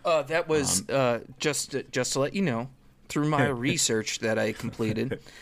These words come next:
Speaker 1: um, that was your first, uh, s-, first controversial food take on
Speaker 2: The
Speaker 1: this
Speaker 2: one
Speaker 1: segment.
Speaker 2: with Ethan.
Speaker 1: Yeah.
Speaker 2: Okay. Okay. So, and I believe since you apparently listened to this recently, I also said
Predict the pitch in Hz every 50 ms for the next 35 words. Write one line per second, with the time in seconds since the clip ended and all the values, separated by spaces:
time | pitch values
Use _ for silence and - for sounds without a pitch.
0 | - - - - - - 143 135 127 123 113 123 143 156 - 147 143 131 131 -
1 | 131 127 117 107 - - - 147 143 165 180 - - - - - - - - -
2 | - - - - - - - - - - - - - - - - - - 131 123
3 | 120 117 113 113 110 110 110 - - - - - - - - - - - - -
4 | - - - - 147 147 139 139 - - - - - - - - - - - 135
5 | 127 131 123 113 123 120 110 - 127 120 110 - - 117 113 107 - - 107 110
6 | - - - - - - 120 113 110 113 110 110 104 98 - - 120 113 - 113
7 | 107 95 - - - 82 - - - - - - - - - - - 101 - -
8 | - - - - - - - - - - - - - - - 87 - - - -
9 | - - - - - - - - - - - 151 143 135 131 123 - - - 151
10 | 131 127 127 117 131 156 185 202 175 151 135 - - 135 - 131 120 - - 135
11 | 123 - - 131 120 101 104 101 98 107 120 - - 95 85 80 78 - - 82
12 | 82 - - - - 101 101 95 98 95 98 - - 107 95 - - 107 98 92
13 | 98